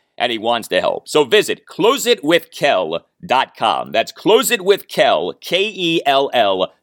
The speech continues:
dot com, and book a call with Kellen Hunt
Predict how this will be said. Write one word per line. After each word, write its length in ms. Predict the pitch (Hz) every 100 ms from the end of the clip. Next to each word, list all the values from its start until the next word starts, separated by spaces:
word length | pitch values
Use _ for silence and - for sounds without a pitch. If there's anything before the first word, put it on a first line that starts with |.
| 95
dot 320 | 117 127 -
com, 380 | 113 95 90 87 _ -
and 240 | 123 123 92
book 260 | 208 -
a 60 | 214
call 460 | - 143 113 104 - -
with 240 | 123 -
Kellen 300 | - 156 151
Hunt 380 | 120 117 107